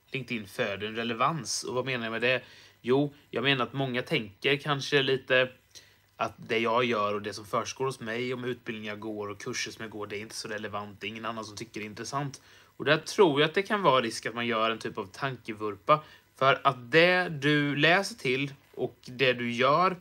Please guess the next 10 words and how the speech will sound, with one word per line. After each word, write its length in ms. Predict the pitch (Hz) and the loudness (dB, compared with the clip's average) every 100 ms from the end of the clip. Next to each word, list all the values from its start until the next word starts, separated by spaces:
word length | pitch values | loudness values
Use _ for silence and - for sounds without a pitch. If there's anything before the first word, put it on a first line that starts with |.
| _ _ _ _ - | _ _ _ _ -20
som 320 | - - 127 | -8 -6 -2
berör 360 | 131 127 135 165 | 0 4 4 6
arbetsgivare, 800 | 170 120 113 123 110 120 165 170 - | 4 2 -4 -4 -2 -4 -4 -6 -2
att 320 | 135 127 _ | -2 -2 _
du 80 | 127 | -2
håller 180 | 123 120 | 0 -2
på 160 | 127 | -4
att 100 | 110 | -4
bli 200 | 113 117 | -2 -2
utvecklare, 640 | 123 120 113 101 127 147 | -2 -4 -8 -4 0 0